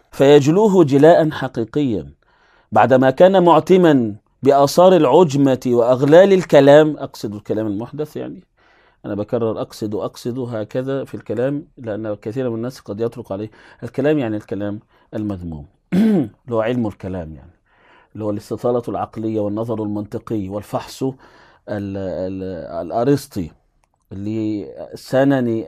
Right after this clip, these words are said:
كلام لم يتكلم به العرب أصلا ولم ينظروا فيه. فمن الطرائف في ذلك أن الأستاذ أحمد، آه، رحمة الله عليه، آه، الذي كان له برنامج نور على نور، سأتذكر أن أحد المذيعين الكبار،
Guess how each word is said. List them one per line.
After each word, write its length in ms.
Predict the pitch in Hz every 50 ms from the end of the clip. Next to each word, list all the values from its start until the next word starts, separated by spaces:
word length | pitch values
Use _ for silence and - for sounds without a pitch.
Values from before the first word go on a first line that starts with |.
| 98 - -
كلام 560 | 120 117 120 135 147 160 170 170 175 170 165 165 - _ _ _ _ -
لم 180 | 123 147 180 202
يتكلم 580 | 185 165 - 139 - - 135 131 123 117 113
به 160 | 107 110 120
العرب 360 | 110 98 95 113 117 113 107 107
أصلا 440 | 110 151 156 - - 147 127 110 - - - _ _ _
ولم 280 | - 107 127 151 156 156
ينظروا 420 | 147 139 131 120 127 143 131 120
فيه. 240 | 107 - 113 95 85 - - _ _ _ _ _
فمن 760 | - 160 180 202 208 196 190 202 202 185 170 180 190 190 190
الطرائف 600 | 185 185 - 180 180 208 202 175 165 139 - 160
في 200 | 147 - 147 135
ذلك 360 | 127 139 147 156 175 170 -
أن 160 | 160 160 156
الأستاذ 400 | 160 139 139 139 - 151 147 135
أحمد، 540 | 127 131 - - 127 120 113 107 110 104 101 98 92 85 82 78 - _ _ _ -
آه، 540 | 104 98 95 95 92 90 87 82 80 76 87
رحمة 280 | 110 113 - 110 110 110 -
الله 300 | 107 107 110 110 110 92
عليه، 260 | 92 92 98 98 90 90 _ _ _ _ _ _ _ _ _ _ _ _ _ _ _ _ _ _ _ _ _
آه، 200 | - 101 95 92
الذي 300 | 92 95 110 110 107 110
كان 260 | 104 - 113 110 107
له 240 | 107 104 107 107 110
برنامج 440 | 101 104 101 98 107 110 113 107 104
نور 220 | 107 120 123 120
على 240 | 107 98 98 101 98
نور، 220 | 98 101 92 85 87 - _ _ _ _ _ _ _ _ _ _ _ _ _ _
سأتذكر 680 | _ - 156 151 - 156 156 156 156 - 127 117 110
أن 100 | 127 135
أحد 280 | 156 170 170 - 147 143
المذيعين 480 | 135 127 120 117 123 120 127 143 139 120
الكبار، 460 | 110 - - 107 101 98 95 104